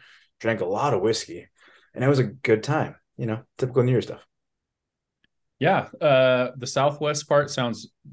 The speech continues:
Speaker 2: like not a whole bunch of fun, which I think a lot of people around the country had to deal with. Uh, the whiskey and the trading part does sound like fun. Um, <clears throat> I went to Topgolf. I thought you guys should know, but it was pouring rain.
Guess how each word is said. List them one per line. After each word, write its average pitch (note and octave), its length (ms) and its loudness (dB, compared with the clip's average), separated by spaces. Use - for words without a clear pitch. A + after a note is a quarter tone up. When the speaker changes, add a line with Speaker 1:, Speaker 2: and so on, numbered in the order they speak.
Speaker 2:
like G#2+ 280 -6
not A#2 220 0
a D3+ 40 0
whole A2+ 180 -2
bunch G2+ 200 -4
of G2+ 80 -12
fun, A2+ 340 -4
which B2 180 -4
I C3 60 0
think E3+ 300 -2
a E3+ 80 -4
lot F#3+ 200 2
of D3 80 -2
people A#2 200 0
around A2 220 0
the G2+ 80 -4
country G2+ 520 -4
had G2 280 -2
to G2 80 -12
deal B2+ 300 2
with. F3+ 260 0
Uh, A2 520 2
the A2 100 -6
whiskey C3 440 -2
and G#2 100 -4
the G2 40 -4
trading D3+ 380 -2
part C#3 420 0
does B2+ 300 2
sound G2 240 -2
like F#2+ 220 -2
fun. F#2+ 400 -4
Um, A2+ 640 -2
<clears throat> - 380 0
I B2 100 2
went C3 220 2
to C3+ 100 -2
Topgolf. D3 600 2
I G#2 60 -16
thought G2+ 220 -6
you G2+ 60 -10
guys G2 180 0
should F#2+ 200 -6
know, A#2+ 440 -2
but G#2+ 120 -6
it G#2+ 80 -2
was G#2 260 -2
pouring D#3+ 400 4
rain. C#3+ 520 2